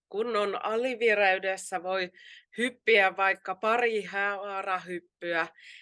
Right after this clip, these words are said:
hengittää saadakseen aivoille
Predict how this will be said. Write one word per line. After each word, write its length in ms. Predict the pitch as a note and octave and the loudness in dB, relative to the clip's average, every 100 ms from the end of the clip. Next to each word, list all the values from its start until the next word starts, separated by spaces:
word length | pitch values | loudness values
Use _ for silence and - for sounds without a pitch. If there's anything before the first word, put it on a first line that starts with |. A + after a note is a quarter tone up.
| - - | -16 0
hengittää 1000 | A3 A#3+ B3 A#3 G#3 _ - F#3+ F#3+ F#3 _ _ _ _ _ _ _ _ _ _ _ _ - | 4 4 2 -2 -2 _ 0 2 2 0 _ _ _ _ _ _ _ _ _ _ _ _ -16
saadakseen 1200 | - A3+ A3+ A3 G#3+ G#3+ - A3 G#3 G3+ G3+ - | -2 2 4 4 2 0 -4 -2 2 2 0 -4
aivoille 800 | G#3+ A3+ A3 G#3+ G3+ G3 G3 | -4 0 0 0 -2 -2 -4